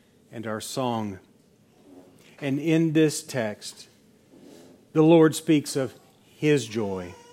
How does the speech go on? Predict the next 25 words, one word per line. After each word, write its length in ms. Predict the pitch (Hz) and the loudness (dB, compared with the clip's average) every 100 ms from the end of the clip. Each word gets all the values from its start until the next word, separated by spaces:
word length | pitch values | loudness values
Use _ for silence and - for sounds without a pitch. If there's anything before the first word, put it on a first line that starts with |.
| - - - - | -20 -20 -20 -20
He 160 | - 185 | 6 8
provides 440 | 180 175 175 175 | 8 8 8 8
a 60 | 165 | 6
clear 460 | - - 196 185 185 | 2 8 10 12 10
and 180 | 170 | 4
profound 760 | - 160 - - 180 180 175 170 | 0 -2 -2 0 2 4 2 0
agricultural 880 | 156 175 165 160 175 180 - 170 160 | 2 4 4 2 4 4 2 -2 0
illustration, 800 | 165 160 - 175 170 160 156 - - - | 0 0 0 2 2 2 -4 -4 -16 -4
concluding 540 | - 160 180 185 175 165 | 2 2 8 8 8 4
that 140 | 160 | 4
the 120 | 160 | 2
whole 360 | 139 - 208 208 | 2 6 6 6
point 520 | 214 202 156 117 - - - - _ _ - | 2 4 4 2 -6 -20 -20 -20 _ _ -6
of 100 | 131 | 0
His 240 | 147 143 | 2 2
illustrated 840 | 143 180 180 - 175 170 160 - | 4 4 4 4 4 4 4 -2
teaching 560 | - 175 - 120 113 113 - - | 0 0 0 -4 -4 -6 -12 -6
is 180 | 127 117 | -4 2
that 160 | 127 | 0
His 260 | 110 123 113 | 2 -2 -4
joy 560 | 110 143 147 143 139 131 - _ _ - | 4 8 10 8 4 -4 -18 _ _ -8
may 160 | 123 | -2
remain 600 | 117 113 117 123 123 139 - | 0 0 0 0 -2 -4 -8
in 200 | 123 113 | -8 -6
us. 360 | 98 92 - | -8 -12 -14